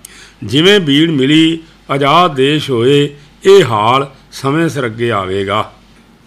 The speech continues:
ਮਹਾਰਾਜਾ ਰਿਪਦਮਨ ਸਿੰਘ ਜਿੰਨਾ ਚੰਗਾ ਸੀ ਧਾਰਮਿਕ ਖਿਆਲੋਂ, ਓਨਾ ਹੀ ਪਟਿਆਲੇ ਵਾਲਾ ਭੁਪਿੰਦਰ ਸਿੰਘ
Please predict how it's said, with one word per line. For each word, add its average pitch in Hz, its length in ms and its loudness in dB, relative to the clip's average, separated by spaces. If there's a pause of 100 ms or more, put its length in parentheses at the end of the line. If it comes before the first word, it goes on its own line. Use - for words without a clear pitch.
(340)
ਮਹਾਰਾਜਾ 220 640 2
ਰਿਪਦਮਨ 196 460 0
ਸਿੰਘ 156 600 0
ਜਿੰਨਾ 147 420 -2
ਚੰਗਾ 165 420 0
ਸੀ 165 180 -4
ਧਾਰਮਿਕ 139 520 -2
ਖਿਆਲੋਂ, 120 520 -2 (400)
ਓਨਾ 180 320 -2
ਹੀ 214 120 2
ਪਟਿਆਲੇ 160 560 -4
ਵਾਲਾ 156 300 0
ਭੁਪਿੰਦਰ 135 540 -6
ਸਿੰਘ 147 480 -4